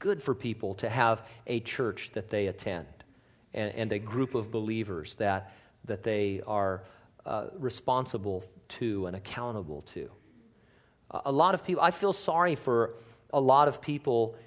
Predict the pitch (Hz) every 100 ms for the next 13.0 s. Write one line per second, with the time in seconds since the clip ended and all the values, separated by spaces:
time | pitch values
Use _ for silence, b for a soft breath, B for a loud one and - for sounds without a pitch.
0 | B - - 143 135 127 - - 147 147
1 | - 135 123 - 143 135 - - - -
2 | 120 131 135 - - 160 160 147 107 98
3 | - 104 85 85 - - _ _ 113 101
4 | 90 - 131 135 131 147 143 175 185 190
5 | 220 240 175 151 165 - 143 160 139 131
6 | 127 147 135 - - _ _ _ _ 143
7 | 143 143 135 127 120 117 107 107 101 -
8 | 110 107 110 113 101 95 73 - _ B
9 | B B B B B B 156 156 208 240
10 | - 175 160 180 180 170 175 165 170 156
11 | - 170 170 147 147 131 151 147 143 147
12 | 139 156 131 117 139 127 123 101 76